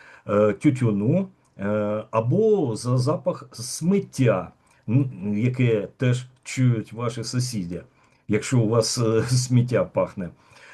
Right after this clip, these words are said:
От. А для, е, закладів громадського харчування можливі і більш жорсткі санкції,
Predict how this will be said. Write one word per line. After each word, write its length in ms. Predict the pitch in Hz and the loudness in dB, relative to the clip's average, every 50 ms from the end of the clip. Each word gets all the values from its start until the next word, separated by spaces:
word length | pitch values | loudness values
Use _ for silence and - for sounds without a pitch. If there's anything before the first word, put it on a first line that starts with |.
| - - | -10 -4
От. 300 | 113 113 113 107 - - - | 0 2 2 2 0 0 0
А 380 | 113 117 120 123 120 123 120 | 0 2 4 4 4 4 4
для, 640 | 110 92 95 117 123 123 120 117 120 120 117 113 104 | 2 0 2 4 4 4 4 4 2 2 0 0 -2
е, 500 | 92 90 - - 95 95 101 104 107 104 | -2 -6 -12 -12 -8 -4 -2 -2 -2 0
закладів 600 | 95 117 139 135 131 123 120 117 110 120 107 - - | 2 4 4 4 4 0 -4 -4 -4 -4 -6 -6 -6
громадського 720 | 110 113 113 104 117 123 120 123 113 - - - 120 113 107 | -6 -4 -4 -2 0 2 2 2 2 2 -2 -4 -6 -6 -4
харчування 840 | - - - - - 143 156 202 226 226 202 147 113 95 92 95 92 92 95 | -6 -8 -10 -6 -4 0 2 4 4 4 4 2 2 2 0 0 -2 -4 -2
можливі 640 | 101 98 110 123 120 123 151 190 202 196 165 147 131 - | 0 2 4 4 4 4 4 2 2 2 2 0 0 0
і 300 | 127 170 185 185 165 135 | 0 0 0 0 0 -2
більш 360 | 104 - 127 127 123 - - - | 0 2 0 0 0 -2 -10 -10
жорсткі 540 | 98 92 123 143 143 - - - - 147 143 - | -4 -2 0 0 0 -2 -4 -4 -4 -4 -4 -6
санкції, 640 | - - - 110 101 92 87 - - 101 92 85 | -6 -4 -2 -2 -2 -2 -4 -6 -6 -6 -6 -8